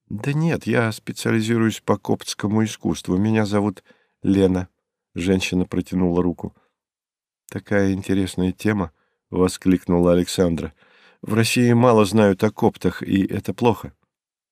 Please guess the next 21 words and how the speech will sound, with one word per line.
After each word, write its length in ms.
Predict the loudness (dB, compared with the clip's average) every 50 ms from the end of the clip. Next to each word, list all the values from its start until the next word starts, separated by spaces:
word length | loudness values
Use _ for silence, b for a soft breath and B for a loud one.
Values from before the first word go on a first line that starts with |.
| _ -4
«Да», 400 | 0 0 0 0 -2 -6 -8 _ _ _ _ _ _
согласилась 640 | -14 -10 -4 -2 0 0 -2 -2 -4 -6 -6 -2 0
Лена, 300 | 0 0 0 0 -4 -8 B B B B B B B B B B
«Египет 540 | -2 0 0 0 2 0 0 0 0 -4 0
вообще 380 | 0 0 0 0 0 2 2
у 80 | 4 4
многих 460 | 4 4 4 4 4 2 0 -4 -4
православных 800 | -4 -4 -2 -2 -2 -4 -2 0 0 2 2 4 2 2 2 -2
ассоциируется 960 | -6 -4 -4 -4 -4 -8 -10 -10 -4 -2 0 0 2 0 0 -2 -4 -8 -8
с 120 | -8 -6 -2
местом, 440 | -2 -2 -2 -2 -2 0 0 0 -2 b b b b b b b b b b b _ -18
где 340 | -12 -12 -10 -4 -2 -2 0
много 340 | 2 2 2 2 0 0
чего 420 | -4 -4 -2 0 2 2 2 0 0 -6
от 280 | -10 -10 _ -8 -6
лукавого. 840 | -4 -4 -6 -6 -6 -2 0 0 2 4 2 2 2 2 0 -2 -2 _ _ _ _ _ _ _ B B B B B B
А 140 | B -2 0
ведь 200 | 0 0 -2 -2
именно 300 | -2 0 2 2 2 2
здесь 360 | 0 -2 2 2 4 4 2
зародилось 800 | 0 -2 0 0 2 0 0 0 0 2 2 2 0 -2 -8